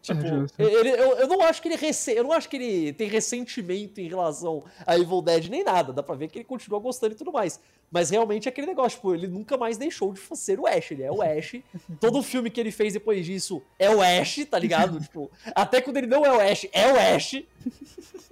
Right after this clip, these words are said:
Speaker 1: No final de
Speaker 2: Sim.
Speaker 1: Darkman, que ele aparece por dois segundos, ah,
Speaker 2: Literalmente
Speaker 1: o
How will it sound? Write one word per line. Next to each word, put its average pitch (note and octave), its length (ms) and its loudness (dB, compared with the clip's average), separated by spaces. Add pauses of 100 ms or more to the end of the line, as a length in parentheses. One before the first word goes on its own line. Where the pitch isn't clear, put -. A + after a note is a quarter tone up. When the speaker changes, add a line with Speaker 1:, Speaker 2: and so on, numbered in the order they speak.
(280)
Speaker 1:
No A3 160 -2
final A#3+ 400 0
de D#4+ 120 -6
Speaker 2:
Sim. G#3+ 100 -6
Speaker 1:
Darkman, B3+ 500 2
que B3+ 100 -8
ele B3 60 4
aparece A#3+ 360 2
por B3 120 -6
dois A#3+ 240 4
segundos, B3+ 320 6
ah, B3 160 10
Speaker 2:
Literalmente C4 180 8
Speaker 1:
o - 20 8